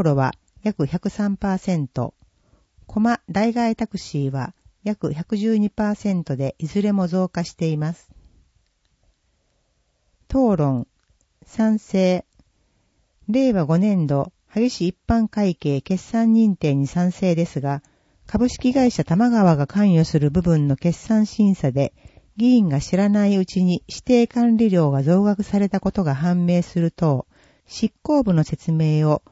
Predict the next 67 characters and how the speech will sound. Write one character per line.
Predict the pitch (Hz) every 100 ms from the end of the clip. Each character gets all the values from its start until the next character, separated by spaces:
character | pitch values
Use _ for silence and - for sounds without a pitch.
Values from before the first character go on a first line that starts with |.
| _ _ _
そ | 202
の | 226 220
ま | 214
ま | 208 -
認 | 185 247
め | 240
る | 247
こ | 240 233
と | 208
が | 143
で | 180 -
き | 247
な | 214
い | 156
部 | 160
分 | 160 151 143
も | 139
あ | 147
り | 165
ま | 165 170
し | -
た。 | 143 135 - _ _ _ _ _ _ _ _ _
執 | - - -
行 | - 262
部 | 190 160
に | 139
は | 135 135 _ _ _
常 | - 254 208
に | 156
公 | - 208 190
僕 | 190 -
と | 185
し | 165
て | - 170 - -
自 | 208
負 | 226 -
と | 147
自 | 151
信 | - 208 208 190
を |
持 | 175 185
ち、 | - 135 - _ _ _
公 | - 240 247
平 | 240 233
公 | - 226 220
正 | - 214 202
を | 202
念 | 190 202 196
頭 | - 196
に | 185 175
置 | 175
き | - 139
業 | 220 202
務 | 160
を | 131
遂 | - 190 185
行 | - 190
す | - 180
る | 185
よ | 180 143
う |
強 | - - 220
く | 185 135
求 | 139 165
め | 156
ま | 143 151
す。 | -